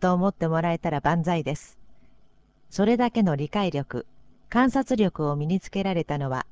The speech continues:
僕を見捨てずに訓練士として育ててくれた中口警察犬訓練所の所長、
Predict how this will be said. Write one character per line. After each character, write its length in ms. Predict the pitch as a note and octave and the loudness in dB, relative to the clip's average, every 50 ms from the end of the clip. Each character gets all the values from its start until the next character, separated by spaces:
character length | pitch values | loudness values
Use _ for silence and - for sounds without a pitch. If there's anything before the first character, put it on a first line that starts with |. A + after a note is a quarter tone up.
| - - _ _ _ _ _ _ _ _ _ _ _ - - - - - - _ - - - - - - | -14 -20 _ _ _ _ _ _ _ _ _ _ _ -20 -20 -20 -20 -20 -20 _ -20 -20 -20 -8 0 2
僕 340 | G#3+ G#3+ - - D#3+ D#3 | 2 2 2 0 -2 -2
を 60 | D3 D3 | 0 0
見 140 | D3 D3+ | -2 -4
捨 120 | - - - | -4 -6 -4
て 140 | - G3+ F#3+ | -4 -2 2
ず 120 | G3+ G#3 | 2 2
に 160 | G3 F#3+ F#3 | 2 2 0
訓 260 | - - A3+ A#3 A#3 | 0 2 4 4 4
練 200 | A3+ A#3+ A#3 G#3+ | 4 4 4 2
士 100 | - - - | 2 0 -4
と 100 | D3+ D3 | -4 -4
し 60 | - | -4
て 100 | - - | -4 -8
育 320 | C#3+ - - D#3 - G3 - | -6 -4 -2 -2 0 0 -2
て 100 | F3+ - | -2 -4
て 120 | - C#3+ | -4 -6
く 120 | - - C#3+ | -6 -6 -6
れ 120 | C#3+ D3 | -6 -4
た 220 | - C#3 C3 - - - - _ - - - - | -4 -4 -4 -6 -6 -12 -20 _ -20 -20 -10 -6
中 300 | D3+ E3 - A3+ B3 A3+ | -6 -4 -2 0 0 0
口 280 | G3+ F3 - - C#3+ - | 0 -2 -4 -8 -10 -6
警 200 | - G3 G#3 G3+ | -4 -2 -2 0
察 300 | - G#3 - - - - | -2 -2 -4 -4 -8 -4
犬 200 | G3+ F#3 F3 E3+ | -2 -2 -2 -2
訓 280 | - G3+ G3+ G#3 G3 | 2 4 4 6 6
練 200 | F#3 G3 F#3 F3 | 4 2 2 0
所 120 | - F3 D#3+ | 0 0 0
の 120 | D#3+ D#3+ | 0 -2
所 160 | - - D3+ - | -2 -2 -4 -2
長、 320 | - D#3+ C#3+ C3+ C3 | 0 2 2 2 0